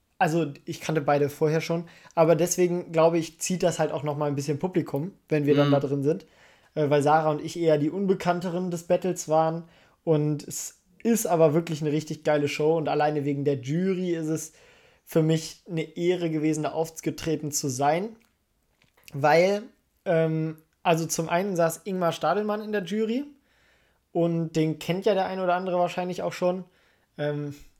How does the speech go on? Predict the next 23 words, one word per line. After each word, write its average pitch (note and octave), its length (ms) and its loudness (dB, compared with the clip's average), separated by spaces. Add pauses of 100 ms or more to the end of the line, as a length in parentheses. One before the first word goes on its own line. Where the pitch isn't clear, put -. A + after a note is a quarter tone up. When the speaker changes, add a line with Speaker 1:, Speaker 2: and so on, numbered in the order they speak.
(420)
Speaker 1:
Gillette D#3+ 500 2
Eiche, A3 460 4
das F3 220 0
ist D#3+ 140 -6
eine D#3 80 2
Frau, F3 500 2
die D#3+ 440 0
ist - 220 -8
Speaker 2:
<laughs> G#3+ 80 -4
Speaker 1:
auch D#3+ 180 -2
sehr C#3 400 2
witzig G#3+ 540 2
aus - 200 -4
Frankfurt. F3+ 520 2
Speaker 2:
Okay. C3+ 40 -10 (480)
Speaker 1:
Und, E3+ 420 4
äh, D#3 260 6
Speaker 2:
Film. F3+ 540 4 (800)
Speaker 1:
Name D#3+ 460 6
ist, - 240 0
Name D#3+ 300 4
ist D#3 160 -6
Programm, D#3+ 480 0